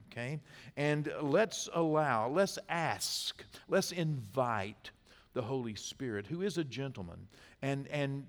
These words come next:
does, you know, like to be invited, <laughs> you know, uh, let's invite the Holy Spirit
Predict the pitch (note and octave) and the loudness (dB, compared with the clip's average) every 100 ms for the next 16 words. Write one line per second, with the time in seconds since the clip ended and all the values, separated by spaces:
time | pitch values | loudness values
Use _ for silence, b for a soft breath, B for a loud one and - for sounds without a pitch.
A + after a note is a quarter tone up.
0 | C#3 C3 C3+ E3 D3+ B2 - B2 C3 B2+ | -8 -2 2 4 2 -2 -10 -8 -4 -4
1 | C3 - - F2+ C3 C#3 C#3 - C3 B2+ | -4 -12 -14 -8 0 0 0 -4 -2 0
2 | A#2+ A2+ B2 B2 A2 G2 G#2+ - G#2+ A#2+ | 0 0 0 0 -2 -8 -12 -12 -10 -10
3 | B2+ B2 B B B - C3+ C3 F3+ G3 | -10 -12 B B B -6 -4 2 2 2
4 | - F#3 D#3 B2 D#3 F3 F3+ D#3 D3 E3 | 0 0 0 0 2 0 -2 -6 -6 -4
5 | D3 - - - F3 D3+ F#2 - | -6 -8 -10 -4 -2 -2 -4 -8